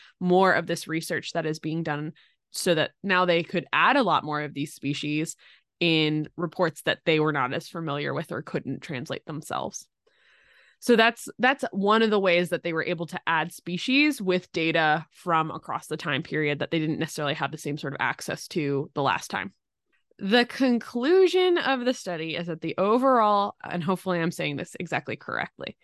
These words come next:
the overall abundance of wildlife has decreased sixty-nine percent since nineteen seventy. So that's a fifty-two year period. And they do include a margin of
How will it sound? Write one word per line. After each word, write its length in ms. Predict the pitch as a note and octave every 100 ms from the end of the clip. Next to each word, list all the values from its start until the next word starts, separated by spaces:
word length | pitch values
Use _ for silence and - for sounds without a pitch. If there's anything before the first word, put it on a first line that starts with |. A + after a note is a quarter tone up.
| _ _ _ -
the 180 | G#3+ A3+
overall 340 | B3+ C4 A#3 F#3+
abundance 560 | F3 F#3 G3 G3+ F#3+
of 120 | F#3+
wildlife 540 | D3 A#2 - B2 E3+ - _ _
has 260 | - F3+ E3
decreased 840 | F3+ F3+ - F3 D#3+ - - - _ _
sixty-nine 720 | - A#3 A3+ - A#3+ G3 F3 F3+
percent 540 | F3 - - F#3+ - _ _ _ _ _ _ _
since 340 | - F3+ C#3+ -
nineteen 400 | D#3 D#3+ F3 E3
seventy. 500 | D3+ - - - G3 _ _ _ _ _ _ _ _ -
So 120 | F3+
that's 140 | F3
a 40 | F3+
fifty-two 520 | A3 A3 B3+ - A#3+
year 180 | G3+ G3
period. 520 | - C#3 - G2+ - _ _ _ _ _ _ _ _ -
And 280 | F#3 F#3 F3+
they 100 | F3+
do 280 | A3 C4
include 460 | B3 A#3 A3 G3+ G3
a 60 | F3
margin 460 | F3 D#3 E3 F3+
of 120 | D#3+